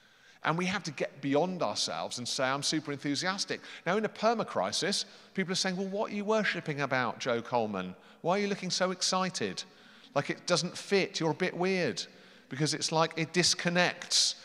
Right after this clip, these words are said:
You know, surely we should all be somber and sad in a time of difficulty. And that's, you know, we're subject to that sort of social more. Like, we need to all just look really sad and Anglican. Be like, "Yes, it's a hard time, and I've written a new liturgy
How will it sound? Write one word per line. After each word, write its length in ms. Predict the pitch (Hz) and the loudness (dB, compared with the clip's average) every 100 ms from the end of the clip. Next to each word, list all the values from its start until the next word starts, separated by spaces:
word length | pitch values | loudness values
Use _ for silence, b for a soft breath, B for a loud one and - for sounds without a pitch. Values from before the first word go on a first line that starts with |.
| B B | B B
You 60 | 139 | 2
know, 140 | 143 | 2
surely 320 | 139 190 190 175 | 4 2 2 2
we 80 | |
should 140 | 165 180 | 0 0
all 60 | |
be 100 | 160 | 0
somber 480 | 156 - 180 175 165 | 2 4 2 2 2
and 100 | 151 | 2
sad 340 | - 175 139 113 | 2 2 2 0
in 140 | 117 | -2
a 20 | |
time 300 | 120 147 131 | -2 0 0
of 80 | 127 | -2
difficulty. 600 | 175 170 151 127 - 90 B B | -2 -4 -10 -8 -6 -8 B B
And 100 | 170 | 2
that's, 240 | 240 - - B B B B - | 2 2 -4 B B B B -6
you 60 | 185 | 2
know, 80 | 196 | 4
we're 140 | 196 | 6
subject 420 | - 247 247 196 - | 6 6 6 2 2
to 80 | |
that 220 | 147 131 - | 0 0 -2
sort 120 | 151 | -2
of 80 | - | 2
social 400 | 180 180 - 165 | 2 2 0 0
more. 360 | 170 226 110 | 0 2 2
Like, 200 | 117 127 - B B | 4 2 0 B B
we 160 | 143 151 | -2 0
need 220 | 156 147 | 0 -2
to 120 | 147 | 0
all 160 | 156 147 | 0 0
just 180 | 143 131 | 0 2
look 240 | 127 127 | 2 2
really 300 | 117 127 143 | 2 6 8
sad 360 | - 123 117 120 | 8 6 4 4
and 140 | 120 | 4
Anglican. 560 | 127 120 101 92 92 107 B B B B B B B - | 4 4 -4 -4 -6 -8 B B B B B B B -6
Be 80 | |
like, 240 | 113 117 156 | -4 -2 2
"Yes, 380 | 143 135 - - B B | 4 4 2 -2 B B
it's 140 | - 214 | 4 4
a 40 | |
hard 240 | 180 214 | 6 2
time, 380 | - - - 95 - B B B | 0 -4 -8 -12 -16 B B B
and 100 | 135 | 0
I've 140 | 143 | 4
written 280 | 185 175 175 | 4 4 0
a 40 | 170 | 2
new 180 | 196 | 2
liturgy 640 | 175 165 110 - 82 80 | 2 2 0 -2 -4 -6